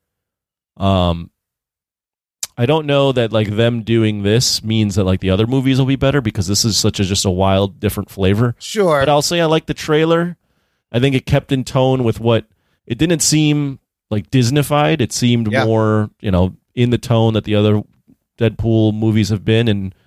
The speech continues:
Speaker 1: you know, as long as you're letting Ryan F-, Reynolds do his thing, I think it's fine. And hopefully, you know, this movie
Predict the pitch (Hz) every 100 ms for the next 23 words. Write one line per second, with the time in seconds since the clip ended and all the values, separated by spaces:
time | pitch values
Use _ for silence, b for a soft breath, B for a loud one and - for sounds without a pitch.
0 | _ _ _ _ _ 156 117 110 143 165
1 | 156 139 147 147 147 135 135 139 131 143
2 | - - 127 131 127 104 131 127 101 120
3 | 127 127 - _ _ _ _ _ _ -
4 | 240 277 214 - 101 101 123 107 107 101
5 | _ _ - 151 - 175 175 165 127 135
6 | 127 135 143 143 135 131 131